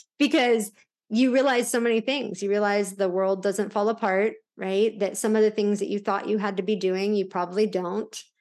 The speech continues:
And, or they can be done differently or by different people. And all of that is just soothing. There was a lot of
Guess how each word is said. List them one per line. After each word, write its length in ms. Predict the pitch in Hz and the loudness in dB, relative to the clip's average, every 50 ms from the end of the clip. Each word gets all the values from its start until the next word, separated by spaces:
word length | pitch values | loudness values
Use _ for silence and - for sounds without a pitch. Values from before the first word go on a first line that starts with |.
| _ _ _ _ _ _ _ - | _ _ _ _ _ _ _ -2
And, 400 | 208 208 202 202 196 196 190 - | 0 0 2 2 0 0 -2 0
or 160 | - 208 202 | 0 0 2
they 120 | 208 208 | 0 0
can 160 | 208 214 220 | 0 0 0
be 100 | 214 220 | 0 2
done 220 | 208 214 208 220 226 | 2 2 0 2 2
differently 520 | 196 190 190 214 196 - 214 214 214 233 | 0 0 0 -2 -4 -2 0 0 0 2
or 100 | 226 214 | 0 -2
by 160 | 175 180 175 | -2 -4 -4
different 360 | 180 190 180 185 202 208 220 214 | -4 -4 -4 -4 -4 -6 -4 -4
people. 560 | - 180 185 - 185 196 208 226 240 226 - - - _ _ _ _ _ _ _ _ - | -6 -6 -4 -4 -2 -2 -2 -2 -2 -6 -12 -20 -20 _ _ _ _ _ _ _ _ -4
And 120 | 220 214 | -2 0
all 240 | - 214 233 240 247 | 0 0 2 2 2
of 140 | 269 254 233 | 0 0 0
that 300 | 240 220 202 - - - | -2 -2 -2 -2 -2 -2
is 160 | 208 - - | -2 -2 0
just 720 | 202 202 196 190 185 - - - - - - - - - _ _ _ _ _ _ _ _ _ _ _ _ _ | 0 0 0 0 -2 -4 -6 -6 -6 -6 -6 -8 -14 -18 _ _ _ _ _ _ _ _ _ _ _ _ _
soothing. 720 | - - - - - 226 214 202 185 - - 160 180 190 185 - _ - _ _ _ _ | -8 -6 -6 -2 0 0 0 0 0 -4 -8 -10 -12 -12 -14 -16 _ -20 _ _ _ _
There 100 | 214 220 | 0 2
was 160 | 226 220 202 | 2 4 2
a 60 | 233 | 2
lot 380 | 226 214 208 220 214 220 226 233 | 0 2 0 0 0 0 2 2
of 260 | 233 233 214 190 190 | 2 0 0 -2 -8